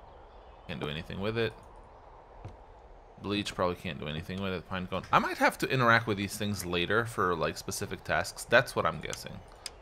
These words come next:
I don't need the light. Mug. Can I drink out of it? No. Oh.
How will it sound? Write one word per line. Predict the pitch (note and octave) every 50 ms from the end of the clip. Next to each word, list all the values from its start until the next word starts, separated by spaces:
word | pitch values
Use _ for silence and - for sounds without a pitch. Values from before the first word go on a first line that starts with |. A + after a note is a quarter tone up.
| - - - - -
I | - -
don't | - -
need | - -
the | - -
light. | D2 F#2 F#2+ G2 - - - - - - - - - - - - - - - - - - - - - - - - - - - - - - - - - - - -
Mug. | E2+ E2 E2 E2+ F2+ F#2+ F#2 - - - - - - - - - - -
Can | - F#2
I | F2
drink | - F#2 F#2+ -
out | A2 A2+
of | C3+ D#3
it? | - - - - - - - - - - - - - - - - - -
No. | - - - - - - - - - - - - - - - - - - - - - - - -
Oh. | D#3 A#2+ -